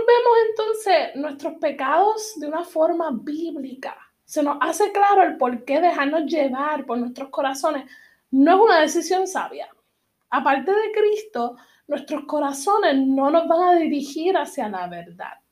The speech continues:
la virtud o la libertad.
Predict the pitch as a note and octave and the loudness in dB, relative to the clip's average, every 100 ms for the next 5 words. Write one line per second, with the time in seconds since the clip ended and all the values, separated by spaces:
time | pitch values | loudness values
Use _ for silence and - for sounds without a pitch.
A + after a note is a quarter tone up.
0 | _ _ G#3+ G3 F#3+ F#3+ F#3+ _ - E4 | _ _ -10 -6 -4 -6 -10 _ -4 -2
1 | A4 - _ _ _ A3 A3 G3+ G3+ C4+ | -2 -6 _ _ _ -4 -4 -6 -4 0
2 | C#4+ B3 F#3+ - - - | 0 0 -6 -12 -16 -16